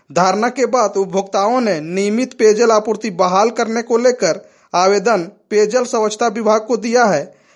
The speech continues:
आवेदन का प्रतिलिपि बगोदर प्रखंड विकास पदाधिकारी, विधायक व सांसद प्रतिनिधि को भी दिया है।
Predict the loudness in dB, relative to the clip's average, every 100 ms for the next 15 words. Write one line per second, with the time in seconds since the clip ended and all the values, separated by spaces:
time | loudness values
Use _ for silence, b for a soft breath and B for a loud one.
0 | -2 2 2 0 -2 -2 -2 -2 -4 -4
1 | -4 -4 -8 -4 0 2 2 0 -2 -4
2 | -2 -4 -4 -2 -2 -2 -2 -2 0 0
3 | 2 2 -2 b b b -8 -2 0 2
4 | 4 4 2 0 0 0 -2 -2 -4 -4
5 | -4 -4 -4 -6 -2 0 0 -2 0 2
6 | 2 -2 -10